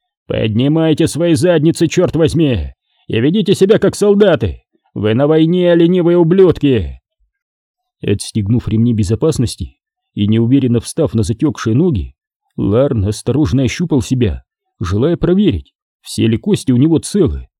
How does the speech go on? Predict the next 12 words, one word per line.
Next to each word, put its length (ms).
К 40
его 300
облегчению 720
выяснилось, 680
что 340
он 160
пережил 460
это 180
жесткое 420
приземление 760
вполне 420
благополучно. 880